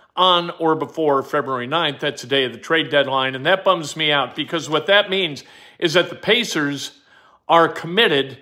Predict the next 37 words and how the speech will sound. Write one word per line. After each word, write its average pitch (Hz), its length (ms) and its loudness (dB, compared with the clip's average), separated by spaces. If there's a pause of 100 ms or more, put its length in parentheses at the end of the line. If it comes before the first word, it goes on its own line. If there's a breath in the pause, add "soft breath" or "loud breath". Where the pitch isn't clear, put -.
(160)
to - 80 -4
being 160 240 2
a 143 40 -4
forty-five 190 640 2
to - 40 -8
fifty 214 400 -4
win 165 320 0
team 160 460 -2 (340 loud breath)
rather 185 400 2
than 135 460 0
a 147 80 2
team 165 320 -4
that 151 140 -2
can 151 120 -8
win 147 140 -2
a 135 60 -6
championship, 139 720 -4
because 135 340 -8
you 139 120 -4
cannot 143 640 0 (440 loud breath)
win 160 180 -2
a 156 80 -2
championship 131 840 -4 (260 loud breath)
with 131 160 -6
Myles 139 320 0
Turner 190 280 -4
as 135 140 -8
your 139 80 -8
starting 151 400 -2
center. - 360 -6 (340 soft breath)
You 131 140 -6
can't. - 480 -8 (500 soft breath)
You 156 180 -2
needed 190 640 2 (220)
to - 100 -10
deal 226 460 0
him, 208 360 -2